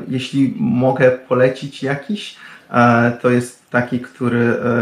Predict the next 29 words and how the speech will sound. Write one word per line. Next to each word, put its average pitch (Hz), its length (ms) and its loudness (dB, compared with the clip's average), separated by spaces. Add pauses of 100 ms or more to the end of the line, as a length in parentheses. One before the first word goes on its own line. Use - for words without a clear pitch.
e, 117 40 0
moja 117 200 0
koleżanka 120 400 -4
z 123 60 -8
pracy 127 300 -4
zrobiła, 117 300 0
Melly 117 220 2
Stone. 165 540 -2
Jest 123 340 -6
bardzo, 131 640 2 (400)
em, 120 800 2 (340)
wchodzi 156 320 0
w - 100 -12
bardzo 151 280 2
duże 139 240 -2
szczegóły 135 720 2
i 123 40 -4
zaczyna 123 360 -2
się 120 120 -6
praktycznie 120 760 -2
od, 113 500 -4
e, 123 40 -6 (800)
może 196 280 2
nie 165 160 2
zera, 135 440 4
ale 123 340 2
jeśli 123 280 -4
ktoś 123 300 -6
jest 123 240 -6